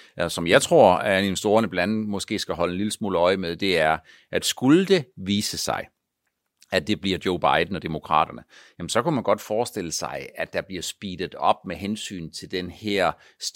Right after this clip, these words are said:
stimulanspolitik, hvis det er sådan, at man hurtigt finder republikanerne,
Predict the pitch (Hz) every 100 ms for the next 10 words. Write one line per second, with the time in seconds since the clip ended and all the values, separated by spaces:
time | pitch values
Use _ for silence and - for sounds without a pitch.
0 | 101 87 87 117 117 - 95 85 - 90
1 | 78 - _ _ _ 101 113 - 110 85
2 | 127 180 - 95 - - - _ _ _
3 | _ 101 95 - - 110 87 - 120 139
4 | 139 - 117 98 92 95 85 87 117 123
5 | 92 76